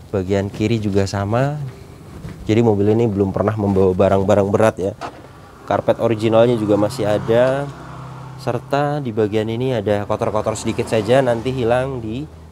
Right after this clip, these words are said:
salon. Dan untuk ban serep posisinya di bawah sini. Saya akan ukur ketebalannya di delapan koma nol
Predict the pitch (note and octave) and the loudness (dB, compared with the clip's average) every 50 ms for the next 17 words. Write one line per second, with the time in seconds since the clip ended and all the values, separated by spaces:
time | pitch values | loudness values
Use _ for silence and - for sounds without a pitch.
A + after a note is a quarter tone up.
0 | - - - A#2 A2 A#2+ B2+ C3 A#2+ G#2 F#2+ G2 - - - - - - - - | -20 -18 -16 -12 -10 -8 -6 -6 -6 -8 -8 -12 -18 -20 -20 -20 -20 -20 -20 -20
1 | - - - - - A#2+ A#2+ C#3+ D3+ F3+ C#3+ C#3 C3 C3+ C#3 C#3 D3 D3+ D#3+ - | -20 -20 -20 -4 -2 0 0 0 -2 -2 2 2 2 2 2 0 0 0 0 -2
2 | D#3 C#3+ C3 C#3 C3 B2+ C#3 C#3+ C#3 B2+ G2 G#2 F#2+ F#2+ G2 G2 - G2+ G2 G#2 | -2 -6 -6 -6 -8 -6 -6 -4 -4 -2 0 0 0 0 -2 -4 -8 -8 -8 -8
3 | F#2 F2 - - - - - - - - - - - - - - - - - - | -8 -12 -16 -20 -20 -20 -20 -20 -20 -20 -20 -20 -20 -20 -20 -20 -20 -20 -20 -20
4 | - - - - - - - - - - _ _ - - - - - G#2+ G2+ G2 | -20 -18 -16 -16 -14 -12 -12 -12 -12 -14 _ _ -20 -20 -16 -6 -2 -2 0 0
5 | G2+ G#2 G#2 G#2 G2+ B2+ C3 C3 C3+ A#2+ A2 G2 F#2+ G2 F#2+ F#2 F2+ F#2 G2+ A2+ | -2 -2 -4 -2 0 0 -2 -2 -2 -2 -2 0 2 2 2 2 0 0 2 2
6 | C3 E3 F3+ F#3+ - - - - - - - - - - - - - - - - | 0 0 -2 -8 -14 -20 -20 -20 -20 -20 -20 -20 -20 -20 -20 -20 -20 -20 -20 -20
7 | - - - - - A#2 A#2+ C#3 D#3 C3+ B2 A#2 A2 A2 A2 - - C3+ C#3+ C#3 | -20 -20 -18 -8 -2 2 4 4 6 6 6 6 8 6 6 6 4 4 4 4
8 | C3 C3 A2+ A2 A2+ A#2+ B2 B2 A#2 A2 G#2+ G#2 G#2 G#2 G#2 G#2 G#2 G2+ F2 | 4 2 2 4 4 2 2 2 2 0 0 0 2 2 2 2 2 0 -2